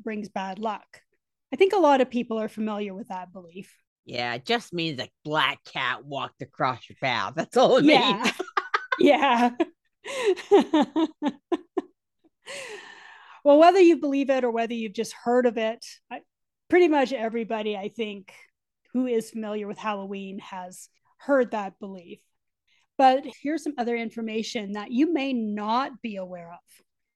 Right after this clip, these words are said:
Speaker 1: The Catholic Church at one point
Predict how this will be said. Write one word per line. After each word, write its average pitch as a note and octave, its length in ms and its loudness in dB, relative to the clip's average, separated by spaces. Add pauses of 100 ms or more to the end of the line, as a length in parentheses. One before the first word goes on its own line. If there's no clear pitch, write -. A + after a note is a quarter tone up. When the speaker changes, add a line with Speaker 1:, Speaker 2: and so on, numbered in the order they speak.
(140)
Speaker 1:
The B3 80 0
Catholic F4 680 -2
Church A#3+ 580 -4
at B3 220 -10
one A#3 300 -4
point A#3+ 640 -8